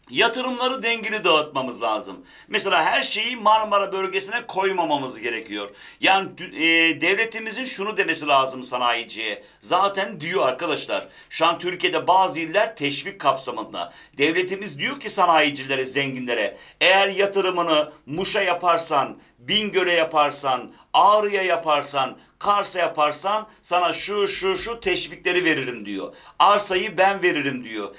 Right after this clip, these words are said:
"Sana elektriği on yıl boyunca ucuz veririm." diyor. "Sana S G K indirimi yaparım." diyor. "Vergi indirimi yaparım." diyor. Bu şekilde arkadaşlar devlet doğu illerini, işte göç veren yerleri teşvik etmesi gerekiyor.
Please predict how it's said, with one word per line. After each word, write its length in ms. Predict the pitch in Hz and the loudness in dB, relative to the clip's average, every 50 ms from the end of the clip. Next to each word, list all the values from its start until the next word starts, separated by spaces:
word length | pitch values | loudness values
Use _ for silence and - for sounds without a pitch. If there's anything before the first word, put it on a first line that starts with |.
| - - | -20 -10
"Sana 240 | - - 170 175 180 | -2 0 2 2 2
elektriği 600 | - - 175 185 196 190 190 - 190 185 185 185 | 2 2 4 4 4 2 0 -2 -2 0 0 0
on 360 | - - - 214 233 240 233 | 0 0 2 4 4 4 4
yıl 260 | 214 196 190 190 185 | 2 -2 -4 -4 -2
boyunca 380 | 165 185 180 175 175 - - 240 | 2 2 2 2 0 -2 -4 -4
ucuz 500 | - - 196 175 - 208 226 190 165 165 | -4 -4 -6 -6 -6 -4 -6 -6 -4 -2
veririm." 420 | 170 160 147 143 135 135 123 123 | -2 -2 -2 -2 -4 -4 -6 -8
diyor. 280 | 117 113 113 107 98 - - - - - | -8 -8 -6 -6 -8 -10 -12 -20 -16 -6
"Sana 280 | - 165 175 208 208 | 0 2 2 4 2
S 260 | 202 - - 185 180 | 0 0 0 2 2
G 300 | 180 180 180 190 190 190 | 2 2 4 2 2 2
K 240 | - 190 214 214 214 185 | 2 2 2 2 2 2
indirimi 460 | 185 175 170 151 175 180 185 196 202 | -4 -8 -8 -6 -4 -4 -4 -2 0
yaparım." 480 | 196 180 - - - - 156 151 143 | 0 0 2 2 0 2 2 0 -2
diyor. 260 | 139 135 131 123 - 143 | -2 -2 -2 -2 2 4
"Vergi 360 | 170 185 196 196 190 - 226 | 4 4 4 2 0 -4 -8
indirimi 380 | 226 214 196 202 190 180 170 | -8 -4 -4 -2 -2 2 2
yaparım." 440 | 160 139 - - 135 131 120 - 113 | 2 0 2 0 -2 -2 -2 -6 -8
diyor. 180 | 110 104 101 95 - - - - - - | -10 -8 -10 -10 -10 -14 -20 -20 -18 -10
Bu 100 | - - | -6 -2
şekilde 380 | - - 190 190 170 165 160 160 | 0 0 0 -2 -2 0 2 4
arkadaşlar 680 | 151 147 - 156 143 139 135 - 139 131 127 123 104 101 | 4 4 2 -2 -4 -4 -4 -2 0 0 0 0 0 0
devlet 520 | 156 170 180 180 170 185 202 202 196 - - _ _ _ 117 120 | 0 2 2 2 0 0 0 0 -4 -8 -20 _ _ _ -4 -2
doğu 220 | 165 180 202 226 | 0 2 2 2
illerini, 760 | 226 - 180 160 156 156 151 147 143 143 143 147 170 202 202 - - - - - - | 0 -4 -8 -8 -2 0 2 2 2 0 -2 -2 -2 -2 -4 -8 -14 -20 -20 -12 -10
işte 200 | - - 185 170 | -6 -4 -4 -4
göç 420 | 151 139 151 190 214 208 - - | -2 0 0 0 0 0 -2 -2
veren 240 | 180 180 170 160 151 143 | 0 2 2 2 2 2
yerleri 460 | 156 175 180 175 170 175 190 220 220 | 2 0 0 2 0 0 -2 -2 -4
teşvik 460 | - 160 156 147 - - 143 143 143 | -4 -2 -2 -2 -2 -6 -6 -6 -6
etmesi 420 | 135 127 - 117 120 - 113 110 | -6 -6 -6 -10 -12 -10 -10 -8
gerekiyor. 460 | 98 107 101 101 - - 104 90 87 | -6 -6 -6 -6 -8 -10 -10 -10 -12